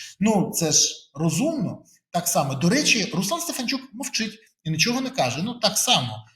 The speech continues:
як і всі інші представники «Слуги народу». Не засуджує Безуглу, не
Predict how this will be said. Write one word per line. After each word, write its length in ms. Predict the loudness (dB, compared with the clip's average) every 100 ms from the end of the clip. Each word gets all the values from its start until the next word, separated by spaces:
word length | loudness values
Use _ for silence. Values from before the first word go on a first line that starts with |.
| _ -4
як 240 | -2 0
і 40 |
всі 500 | 0 2 0 0 -2
інші 220 | 0 0 0
представники 600 | -2 -2 0 -2 -2 -2
«Слуги 320 | 0 2 2
народу». 440 | 2 0 -4 -12 _ _ _ 4
Не 180 | 6
засуджує 600 | 6 4 2 2 4 2 0
Безуглу, 880 | 0 2 4 6 4 2 -2 -4 0
не 640 | 4 6 4 2 2 4